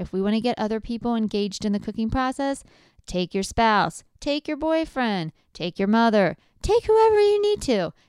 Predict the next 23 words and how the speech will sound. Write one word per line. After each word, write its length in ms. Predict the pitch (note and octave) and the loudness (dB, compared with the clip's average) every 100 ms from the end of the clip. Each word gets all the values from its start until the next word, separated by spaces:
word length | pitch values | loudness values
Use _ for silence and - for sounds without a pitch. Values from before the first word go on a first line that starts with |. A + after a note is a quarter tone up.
| - | -8
Take 240 | G#3 A3 | -4 -2
them 180 | A#3+ A#3+ | 0 0
to 120 | B3+ | 2
the 120 | B3 | 0
grocery 480 | G#3 A3+ A#3+ - A#3 | 0 0 0 -2 -6
store. 520 | A3 - F3 D3 C3 _ _ _ - | -4 -4 -2 -2 -6 _ _ _ -8
Let 320 | G#3 A#3+ - | -4 -4 -4
them 240 | C4+ C4+ | -4 0
pick 320 | - C4+ - _ - | -2 -2 -8 _ -8
out 320 | A#3 C#4 - | -8 -8 -8
some 240 | C#4 A#3+ | -6 -6
things 380 | F3 A3 F#3+ F3+ | -4 -4 -2 -4
that 140 | G3 | -6
they'd 180 | G#3 G#3 | -6 -6
like 220 | A3 A3 | -8 -10
to 100 | - | -12
try 580 | A#3+ - - C4+ B3 F#3 | -14 -10 -6 -6 -4 -6
or 200 | F3+ F#3+ | -6 -8
that 180 | G#3 A3 | -8 -10
seem 260 | - A#3+ A#3 - | -6 -6 -6 -6
interesting 640 | C4 - A#3+ - F#3+ E3+ | -8 -6 -8 -6 -4 -4
to 160 | E3+ E3 | -6 -8
them. 400 | D3+ E2+ A1 | -8 -8 -10